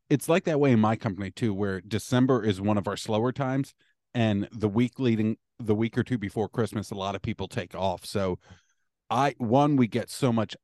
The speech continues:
holiday and vacation time that I can kinda get restless. Do you ever find yourself getting restless with almost, it's such a snobby complaint, but too much vacation time or time off?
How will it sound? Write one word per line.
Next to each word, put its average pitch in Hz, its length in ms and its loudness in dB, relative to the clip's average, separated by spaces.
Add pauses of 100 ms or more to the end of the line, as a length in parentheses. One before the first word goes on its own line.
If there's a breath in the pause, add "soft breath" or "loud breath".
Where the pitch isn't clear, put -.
holiday 117 760 -2
and 95 200 -6
vacation 104 540 -4
time 127 320 -4
that 98 180 -4 (600)
I 113 100 2
can 123 180 0
kinda 113 260 0
get 98 200 -6
restless. 98 640 -2
Do 151 100 4
you 170 80 6
ever 202 160 2
find 165 240 2
yourself 151 340 0
getting 113 280 0
restless 110 440 -2
with 107 260 -4
almost, 110 440 0 (1000)
it's 117 220 -4
such - 340 -2
a 113 60 0
snobby 110 460 0
complaint, 110 500 -4
but - 140 -8 (100)
too - 160 -2
much 113 220 2
vacation 131 500 -2
time 139 380 -2
or 120 140 2
time 127 300 -2
off? 127 240 -4